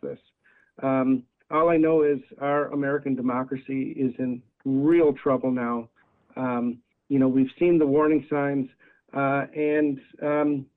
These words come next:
you know, I, I worry, you know, January sixth was a huge red flag, obviously. Uh, our, and I don't think a lot of your listeners realize how close our government was to falling,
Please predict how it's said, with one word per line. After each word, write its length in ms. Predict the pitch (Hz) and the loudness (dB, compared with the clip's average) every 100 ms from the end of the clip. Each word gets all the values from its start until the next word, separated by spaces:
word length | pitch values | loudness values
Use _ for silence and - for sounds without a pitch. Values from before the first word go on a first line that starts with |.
| - | -4
you 160 | 156 | 0
know, 100 | 151 | 2
I, 320 | 143 160 170 - | 2 2 0 -2
I 200 | 131 165 | -4 0
worry, 420 | 170 156 202 196 - | 0 0 0 0 0
you 80 | 170 | 0
know, 220 | 147 143 - - - | 0 -2 -14 -14 -2
January 300 | 226 240 160 | 2 2 2
sixth 180 | 214 202 | -2 -2
was 140 | 170 | -8
a 60 | 151 | -8
huge 260 | 147 208 143 | -4 -6 -2
red 180 | 135 131 | -4 -4
flag, 280 | 127 123 123 | -6 -6 -10
obviously. 640 | 127 135 - 135 - - - | -14 -16 -20 -18 -16 -18 -12
Uh, 40 | 139 | -8
our, 420 | 135 131 160 - | -6 -4 -4 -4
and 160 | 170 147 | -6 -4
I 60 | 175 | -2
don't 200 | 220 208 | -2 -2
think 180 | 196 - _ _ _ 143 | -6 -6 _ _ _ -4
a 40 | |
lot 120 | 160 | -2
of 80 | 175 | -2
your 140 | 170 | -2
listeners 420 | 165 170 160 147 139 | -2 -4 -4 -4 0
realize 400 | 165 156 147 131 | 0 2 0 -4
how 340 | - 160 170 - | -8 -2 -2 -4
close 420 | - 165 170 151 - | -4 0 0 0 -6
our 160 | - 143 | -4 -4
government 460 | 139 147 143 143 135 | -2 -4 -4 -6 -4
was 240 | 135 131 - | -4 -4 -8
to 80 | 123 | -10
falling, 440 | 127 123 - - | -6 -6 -6 -12